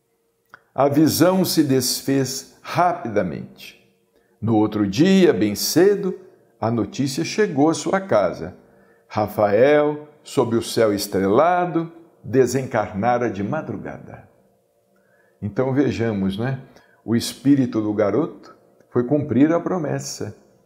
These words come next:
retribuindo as muitas visitas que Chico lhe havia feito, né?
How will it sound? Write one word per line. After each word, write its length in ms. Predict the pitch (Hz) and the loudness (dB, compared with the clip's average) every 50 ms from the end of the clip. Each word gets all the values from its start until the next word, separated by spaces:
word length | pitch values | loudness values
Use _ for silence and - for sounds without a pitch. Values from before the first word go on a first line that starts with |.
| _ _ _ _ _ _ - | _ _ _ _ _ _ 0
retribuindo 1000 | - 139 156 147 - 151 156 135 113 117 117 110 123 160 185 185 170 139 120 | 2 2 2 4 2 2 2 2 2 2 2 2 2 2 2 2 2 2 2
as 180 | 123 123 123 - | 2 2 2 0
muitas 720 | 110 127 175 226 247 233 220 196 - - 131 127 107 87 | -2 -2 -2 -2 -2 -2 -4 -6 -6 -4 -4 -4 -4 -4
visitas 920 | 92 92 101 95 95 95 117 139 143 139 - 101 98 95 - - - - _ _ _ _ _ _ _ _ | -4 -4 -4 -4 -4 -4 -4 -4 -4 -2 -2 -2 -2 -2 -6 -10 -14 -18 _ _ _ _ _ _ _ _
que 140 | - 135 127 | -4 -2 -2
Chico 920 | - - - - 131 139 127 - 151 160 160 147 127 107 101 - - - - _ _ _ _ _ _ _ - | -2 -4 -4 -4 -4 -4 -2 0 4 4 6 6 4 2 -2 -6 -14 -20 -20 _ _ _ _ _ _ _ -4
lhe 220 | 95 107 131 147 | 0 4 4 6
havia 340 | 139 120 98 101 131 143 147 | 4 4 2 2 2 2 2
feito, 560 | 143 143 - - 107 127 127 120 123 - - | 0 -4 -4 -2 -2 -2 -2 -4 -6 -8 -8
né? 360 | 95 95 95 110 131 151 143 | -6 -4 -4 -4 -4 -6 -8